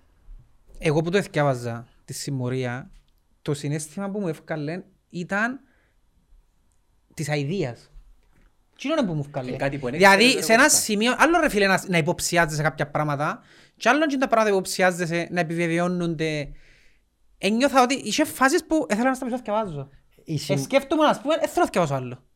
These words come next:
Speaker 1: Ε, καλύτερα να μην ξέρω.
Speaker 2: Εγώ
Speaker 1: Καλύτερα
Speaker 2: να,
Speaker 1: να μην
Speaker 2: ε, ε,
Speaker 1: ξέρω".
Speaker 2: εγώ να απολογηθώ, αλλά έβρα το πολλά, συναρπαστικό, άρεσε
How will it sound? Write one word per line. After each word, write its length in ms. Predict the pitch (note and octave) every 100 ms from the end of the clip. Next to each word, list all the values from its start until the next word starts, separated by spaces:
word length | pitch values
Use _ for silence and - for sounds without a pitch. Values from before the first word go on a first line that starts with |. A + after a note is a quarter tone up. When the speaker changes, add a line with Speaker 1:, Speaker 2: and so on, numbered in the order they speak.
| -
Speaker 1:
Ε, 80 |
καλύτερα 340 | A#3 A#3+ A#3+ E4
να 60 |
μην 80 | F4
ξέρω. 360 | - F#3+ C3 -
Speaker 2:
Εγώ 140 | - A2
Speaker 1:
Καλύτερα 480 | C3+ G#3 G3+ A3 D4
Speaker 2:
να, 40 |
Speaker 1:
να 60 | D4+
μην 100 | -
Speaker 2:
ε, 40 | C#3+
ε, 20 |
Speaker 1:
ξέρω". 220 | E4+ D#3
Speaker 2:
εγώ 120 | D3
να 120 | D3+ D#3
απολογηθώ, 500 | D#3 E3+ E3 B2+ C3+
αλλά 180 | D3
έβρα 220 | D3 D3+ D#3
το 100 | D#3
πολλά, 300 | B2 A2+ B2+
συναρπαστικό, 760 | C#3 C#3+ C#3+ C#3+ C#3+ C#3+ C#3
άρεσε 120 | D#3